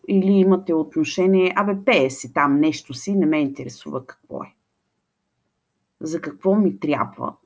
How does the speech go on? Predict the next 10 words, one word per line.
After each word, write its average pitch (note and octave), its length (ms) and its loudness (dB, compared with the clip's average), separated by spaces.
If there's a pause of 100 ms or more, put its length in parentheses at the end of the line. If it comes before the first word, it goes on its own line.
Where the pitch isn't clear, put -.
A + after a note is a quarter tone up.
това D#3 300 2
знание? C3 720 0 (840)
Е F3+ 140 -4
въпрос, E3+ 540 -2 (800)
който B3+ 520 -2 (1500)
отговора G#3+ 680 0
се F3 280 -6
крие G3 540 -2
във D3 360 -4
вас, F3 480 0